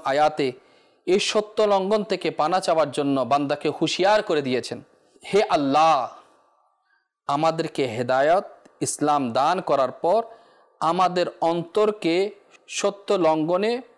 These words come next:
প্রবৃত্ত করো না এবং তোমার পক্ষ থেকে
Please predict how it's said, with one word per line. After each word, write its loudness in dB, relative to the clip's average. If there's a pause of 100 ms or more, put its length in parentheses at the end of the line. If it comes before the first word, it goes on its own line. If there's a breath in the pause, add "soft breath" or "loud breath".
(260)
প্রবৃত্ত 0
করো 2
না -2 (1500)
এবং 2
তোমার 2
পক্ষ -6
থেকে -4